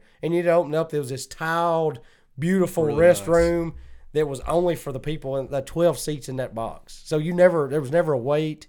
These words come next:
Speaker 1: And then the other side was just this kinda nice glass door, but it led to what I would call the speakeasy. It was a bar back there that catered to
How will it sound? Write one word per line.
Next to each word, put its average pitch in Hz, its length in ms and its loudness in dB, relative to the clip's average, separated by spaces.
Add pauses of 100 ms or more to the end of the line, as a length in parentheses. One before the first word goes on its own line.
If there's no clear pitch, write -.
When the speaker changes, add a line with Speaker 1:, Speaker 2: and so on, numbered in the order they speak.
Speaker 1:
And 156 120 -2
then 156 120 2
the 143 140 2
other 233 160 4
side 143 440 -2
was 131 160 -8
just 151 220 -6
this 139 220 -6
kinda 175 320 -2
nice 156 320 0
glass 147 340 -4
door, 170 440 -2 (400)
but 151 100 2
it 202 120 0
led 170 280 4
to 147 40 -4
what 143 160 0
I 143 80 4
would 135 160 -2
call 139 260 0
the 120 100 -6
speakeasy. 117 800 -8
It 151 80 -8
was 156 160 -6
a - 20 -6
bar 151 320 0
back 135 220 -4
there 139 160 -6
that 117 160 -12
catered 127 420 -6
to - 120 -18